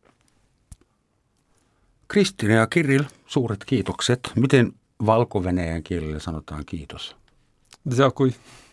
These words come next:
Speaker 1: Dziękuj. No niin, ja kiitoksia. Tähän sopii vielä tyhmä vitsi lopuksi. Kuinka monta valkovenäläistä tarvitaan kaatamaan Aleksander Lukashenka?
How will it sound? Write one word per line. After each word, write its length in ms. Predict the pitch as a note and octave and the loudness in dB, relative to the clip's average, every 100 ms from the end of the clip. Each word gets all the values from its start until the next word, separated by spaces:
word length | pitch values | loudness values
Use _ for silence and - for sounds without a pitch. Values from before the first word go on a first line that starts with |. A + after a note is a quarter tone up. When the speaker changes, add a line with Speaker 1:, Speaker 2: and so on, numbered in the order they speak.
| _ - F2+ | _ 0 4
Speaker 1:
Dziękuj. 440 | A#2 A2 F#2+ D2+ - _ _ _ _ - - - - | 4 4 -2 -2 -6 _ _ _ _ -20 -18 -6 4
No 160 | G#2 | 6
niin, 220 | G#2 E2+ - - - | 6 2 -4 -4 0
ja 100 | G2+ | 0
kiitoksia. 600 | - F#2+ E2+ - - E2 - - - - - - | 2 0 0 -4 0 0 -2 -8 -12 -10 -8 0
Tähän 260 | G#2+ A#2+ | 4 6
sopii 340 | - - G2 F#2 | 4 2 4 4
vielä 160 | E2+ D#2+ | 4 2
tyhmä 320 | G#2 F2+ D#2 | 2 2 2
vitsi 340 | E2+ F2+ - E2 - | 2 0 0 0 0
lopuksi. 420 | D#2 F#2 - - | 0 -2 -2 0
Kuinka 320 | C3 A#2+ G2+ | 4 4 4
monta 320 | E2+ E2 E2+ | 0 0 2
valkovenäläistä 840 | F#2+ A2+ G2+ F#2 F2 E2 D#2+ - D#2+ | 4 4 2 2 4 4 2 0 -2
tarvitaan 540 | F2 E2 D2 D#2+ D2 | 0 0 -2 -2 -2
kaatamaan 560 | - E2+ D#2 D2 C#2+ D2+ | 2 2 2 -2 -2 0
Aleksander 600 | D#2 D2+ - D2+ D2 D#2 | 0 -2 -4 -4 -4 -2
Lukashenka? 640 | D#2+ D2 D2 - - - | -4 -4 -8 -10 -14 -16